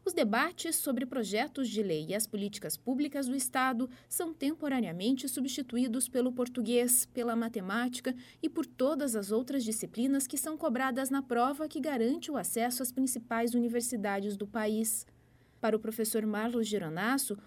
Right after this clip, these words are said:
coordenador do Grupo Eureka, a iniciativa da Assembleia Legislativa do Paraná de abrir as portas para os estudantes e tratar a educação como prioridade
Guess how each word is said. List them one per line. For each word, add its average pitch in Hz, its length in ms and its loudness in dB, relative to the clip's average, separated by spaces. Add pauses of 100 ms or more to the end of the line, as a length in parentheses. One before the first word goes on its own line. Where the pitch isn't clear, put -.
coordenador 254 560 2
do 277 100 -2
Grupo 233 260 0
Eureka, 202 520 0 (240)
a 285 100 -2
iniciativa 285 720 0
da 269 140 0
Assembleia 190 560 2
Legislativa 226 680 -2
do 175 100 -6
Paraná 233 560 0
de 254 100 -2
abrir 262 300 0
as 330 120 -2
portas - 440 -2
para 247 180 0
os 247 120 0
estudantes 202 760 -2
e 254 80 0
tratar 247 480 0
a 320 40 0
educação 277 600 0
como 311 300 2
prioridade 190 840 0